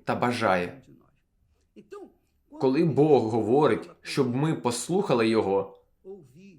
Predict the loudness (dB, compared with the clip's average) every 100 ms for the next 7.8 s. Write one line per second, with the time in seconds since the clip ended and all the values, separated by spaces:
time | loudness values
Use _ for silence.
0 | _ _ _ _ _ _ -20 -4 -4 -2
1 | -4 -2 0 2 2 2 -2 -2 -2 -2
2 | -2 -4 -2 -2 -4 -16 -8 -6 -4 -6
3 | -6 -2 0 2 2 4 2 2 -4 -8
4 | -8 -12 -20 -20 -20 -20 -20 _ _ -20
5 | -20 _ _ _ _ -4 0 0 0 0
6 | 2 2 0 0 2 2 -4 -2 -2 -2
7 | -2 -2 -2 -2 -4 -4 -6